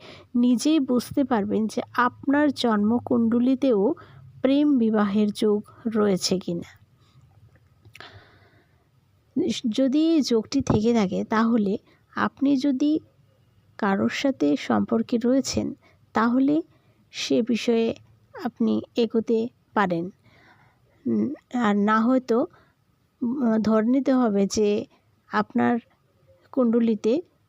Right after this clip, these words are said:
প্রেম বিবাহের যোগ নেই। প্রেম বিবাহের যোগ না থাকলে কি হয়,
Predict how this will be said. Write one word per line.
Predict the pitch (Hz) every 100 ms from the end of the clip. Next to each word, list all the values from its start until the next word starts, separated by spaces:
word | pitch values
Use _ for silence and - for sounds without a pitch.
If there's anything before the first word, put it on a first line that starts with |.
| _
প্রেম | 240 233 233
বিবাহের | 240 240 226 240 -
যোগ | 220 214 233 _ _ -
নেই। | 226 190 165 196 - - _ 226 - 254 226
প্রেম | 254 247
বিবাহের | 254 262 262
যোগ | 233 240 240 233
না | 226 240
থাকলে | 285 269 208 208
কি | 294 269
হয়, | 220 196